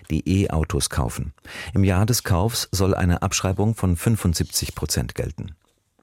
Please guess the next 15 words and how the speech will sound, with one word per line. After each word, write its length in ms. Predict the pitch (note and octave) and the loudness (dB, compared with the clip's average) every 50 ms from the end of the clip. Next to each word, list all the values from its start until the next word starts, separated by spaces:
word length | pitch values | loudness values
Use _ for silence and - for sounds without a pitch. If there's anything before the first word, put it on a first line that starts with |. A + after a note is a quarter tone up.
| _ _ _ _ _ _ _ _ _ _ _ _ - - - - - - - - - - - - - - - - - | _ _ _ _ _ _ _ _ _ _ _ _ -20 -20 -20 -20 -20 -20 -20 -20 -20 -20 -20 -20 -20 -20 -20 -6 0
Hoffnungen 640 | - G#2+ G#2+ - B2+ C3+ C3+ C#3 C3+ C#3 C#3 - | 0 2 4 4 6 6 6 6 6 4 2 2
auf 300 | - G#2+ G#2 - - - | 0 0 0 0 0 2
eine 300 | G2+ G2 F#2 F#2 F2 D2+ | 4 4 6 6 4 4
Waffenruhe 600 | F#2+ G#2+ A2 - A#2 G#2 E2 E2+ E2+ D#2+ C#2+ C2 | 2 2 2 4 4 4 4 4 4 4 4 4
im 180 | G#1+ - D2+ D#2 | 4 2 2 2
Gaza-Krieg 800 | D#2 E2 E2+ G2 E2+ F2 D#2 - - - - F#2 G2+ - - - | 2 2 2 2 2 2 0 0 -2 0 0 0 0 -2 -4 -4
zwischen 380 | - - F2 E2 - - - - | -2 0 0 0 2 2 0 2
Israel 600 | - G#2+ G2+ F#2+ - - G2 F#2+ - - G2 G2+ | 2 2 2 2 2 2 0 2 2 2 2 2
und 160 | E2+ G#2 F#2+ | 2 2 4
der 160 | F#2 E2+ D#2 D#2+ | 4 4 4 4
Hamas 420 | D#2 D2+ D2 C#2 D#2 G2 - - | 4 4 4 4 2 2 2 2
haben 220 | G2 F#2 F2+ F2 | 2 2 2 2
sich 180 | D2+ D#2+ D#2 - | 2 2 0 0
vorerst 460 | - - F2+ E2+ - - D#2+ - - | 0 0 2 2 2 2 0 0 0
zerschlagen. 600 | - - C#2 - - F2+ E2 D#2 E2 F2 - - | 0 -2 0 0 0 0 2 2 0 0 0 -2